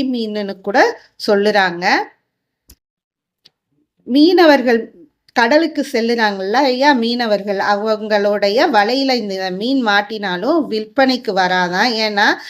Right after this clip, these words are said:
தங்களுக்கு தேவையானதை விரும்பி எடுத்துக்கிட்டு, அவங்களுக்கு அளவுக்கு அதிகமாக இருந்தாதான்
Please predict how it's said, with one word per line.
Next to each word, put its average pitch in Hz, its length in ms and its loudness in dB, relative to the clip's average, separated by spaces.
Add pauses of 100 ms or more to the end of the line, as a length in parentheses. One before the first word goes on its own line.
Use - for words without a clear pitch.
(180)
தங்களுக்கு 240 560 -2 (200)
தேவையானதை 240 920 2 (480)
விரும்பி 262 400 4
எடுத்துக்கிட்டு, 226 580 0 (100)
அவங்களுக்கு 214 540 0
அளவுக்கு 247 560 2
அதிகமாக 220 680 -2
இருந்தாதான் 190 720 -2